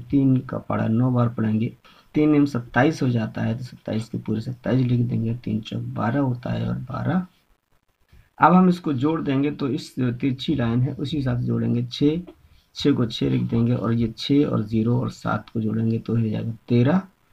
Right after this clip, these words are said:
तेरह के तीन रख देंगे और एक हाथ से आगे जोड़ देंगे दो, दो, दो, चार, दो, छः, दो, आठ, आगे कोई हासिल नहीं है, सात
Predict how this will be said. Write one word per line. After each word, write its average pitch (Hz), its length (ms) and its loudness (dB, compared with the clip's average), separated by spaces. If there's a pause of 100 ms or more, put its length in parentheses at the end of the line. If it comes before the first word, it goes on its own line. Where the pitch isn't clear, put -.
(260)
तेरह 123 240 4
के 113 140 -2
तीन 131 280 2
रख 113 80 0
देंगे 107 300 -2
और 110 160 -2
एक 123 220 -2
हाथ 107 120 -2
से - 220 -6
आगे 123 200 2
जोड़ 113 180 2
देंगे 107 300 -4 (120)
दो, 160 280 0 (420)
दो, 113 320 0
दो, 104 180 -6
चार, 117 460 0
दो, 110 200 -6
छः, 110 320 -6
दो, 107 280 -8
आठ, 165 360 2 (680)
आगे 110 200 0
कोई 143 100 4
हासिल 123 280 4
नहीं 110 180 2
है, 113 80 2
सात 151 460 4